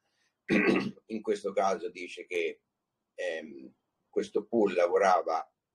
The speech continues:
in sinergia con questi otto paesi che cercavano di tenere sotto controllo il prezzo dell'oro.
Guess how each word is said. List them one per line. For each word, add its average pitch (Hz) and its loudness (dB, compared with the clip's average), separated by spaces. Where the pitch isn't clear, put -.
in 87 -12
sinergia 110 0
con 87 -10
questi 92 -4
otto 104 4
paesi 90 0
che 95 -12
cercavano 82 -2
di 82 -16
tenere 95 -4
sotto - -4
controllo 82 -2
il - -14
prezzo 95 -4
dell'oro. 85 -6